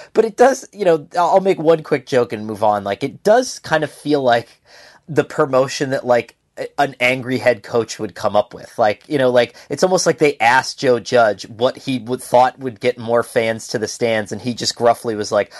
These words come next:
"I don't know, give them a so-, like, a soda pop or something like that," you know? And then <laughs> that's, that's what ended up happening. But, yeah, um,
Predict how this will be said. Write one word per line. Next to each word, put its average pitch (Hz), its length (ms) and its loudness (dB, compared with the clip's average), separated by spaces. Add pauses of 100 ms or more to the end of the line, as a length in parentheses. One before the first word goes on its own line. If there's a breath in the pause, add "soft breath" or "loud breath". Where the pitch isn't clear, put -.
(120)
"I 175 120 6
don't 151 120 2
know, 110 120 -2
give 165 240 -2
them 170 160 2
a 131 60 -2
so-, - 340 -4
like, 135 160 0
a 123 60 0
soda 151 340 2
pop - 380 -10
or 123 80 -4
something 104 360 -6
like - 200 -14
that," 104 220 -6
you 127 100 -4
know? 113 160 2 (280 loud breath)
And 127 160 -2
then 123 200 2
<laughs> 131 120 -8
that's, - 180 -8
that's - 340 -12
what 156 200 0
ended 147 140 -8
up 135 140 -2
happening. 127 480 -4
But, 113 260 0 (380 loud breath)
yeah, 170 220 4
um, 135 600 2